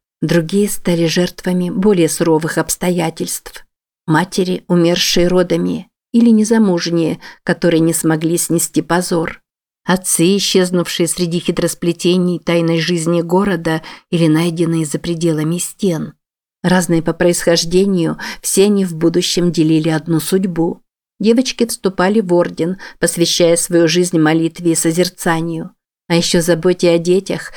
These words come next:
таких же, какими были они сами. Мальчики становились солдатами, вступая в экспедиционный отряд и принимая иные, но ничуть не менее строгие обеты.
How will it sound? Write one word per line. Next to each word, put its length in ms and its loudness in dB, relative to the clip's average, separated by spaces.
таких 420 0
же, 360 -8
какими 400 0
были 300 -2
они 240 -2
сами. 580 -2
Мальчики 580 0
становились 600 2
солдатами, 880 -2
вступая 540 -2
в 80 -2
экспедиционный 920 0
отряд 560 -4
и 80 -6
принимая 560 2
иные, 640 2
но 100 0
ничуть 480 2
не 120 2
менее 360 0
строгие 520 0
обеты. 580 -4